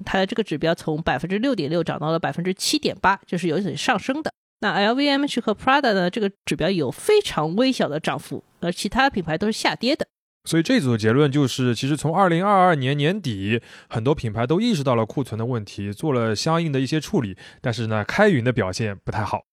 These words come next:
Speaker 1: 我们也看到今年二月份，开云在年度财务电话会上面提到说呢，他们希望进一步改善这个品牌的运营模式，尤其是 Gucci 的。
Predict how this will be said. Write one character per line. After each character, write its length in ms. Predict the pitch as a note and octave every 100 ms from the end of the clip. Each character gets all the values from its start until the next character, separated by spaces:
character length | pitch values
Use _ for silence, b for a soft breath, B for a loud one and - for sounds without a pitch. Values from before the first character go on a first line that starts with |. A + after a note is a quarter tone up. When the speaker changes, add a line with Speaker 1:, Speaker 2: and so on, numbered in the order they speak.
| _
Speaker 1:
我 80 | F3+
们 100 | F#3+
也 60 | E3+
看 140 | A#3
到 100 | G3
今 200 | G#3+ A#3+
年 160 | G#3+ A3
二 140 | A3+
月 120 | G3
份， 240 | F3+ G3 F#3+
开 180 | A3
云 160 | G3+ F#3+
在 160 | G#3 G3
年 300 | E3+ D3+ F#3
度 180 | B3+
财 260 | F3 - D3+
务 100 | F3+
电 140 | G#3+
话 120 | G3 F3+
会 140 | G#3
上 120 | F#3+
面 100 | E3
提 120 | -
到 140 | D#3+ D#3+
说 180 | D#3+ D#3
呢， 160 | D3+
他 160 | D3 F#3+
们 100 | F3+
希 140 | -
望 160 | F#3 F3+
进 180 | C#4+ A3
一 60 |
步 120 | F#3
改 200 | F3 D3+
善 420 | - F3 D#3 D3 D3
这 100 | -
个 60 |
品 220 | - D#3
牌 240 | C#3 C#3+ C#3
的 260 | D#3+ D3
运 180 | F#3 B3+
营 180 | D3+ D3+
模 160 | C#3 C3+
式， 100 | E3
尤 80 |
其 100 | E3
是 120 | D#3 D#3+
Gucci 280 | G3+ -
的。 80 | -